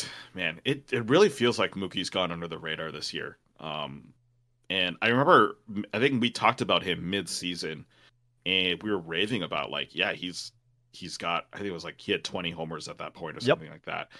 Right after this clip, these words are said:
Speaker 1: But he was just raking at the plate, and it just felt like no one was talking about it. So, um, yeah, Mookie Betts, uh, <laughs> doing really well, and, uh,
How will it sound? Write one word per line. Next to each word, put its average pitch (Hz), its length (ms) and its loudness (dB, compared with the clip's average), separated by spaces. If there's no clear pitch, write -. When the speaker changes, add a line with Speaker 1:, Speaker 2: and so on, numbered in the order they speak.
Speaker 1:
But 98 160 4
he 117 180 0
was 110 220 2
just - 280 -4
raking 104 420 0
at 76 140 -6
the - 80 -10
plate, 67 380 -6
and 98 100 0
it 101 120 0
just 107 180 -6
felt 104 160 4
like 85 180 0
no 87 220 -4
one 87 160 -2
was 80 140 -10
talking - 380 -10
about 53 260 -12
it. 57 120 -12
So, 67 300 -10
um, 85 280 -6
yeah, 151 300 8
Mookie 120 260 0
Betts, - 400 0
uh, 87 320 -2
<laughs> - 200 -8
doing 123 320 0
really 127 200 4
well, 107 360 4
and, 90 220 -4
uh, 87 200 -2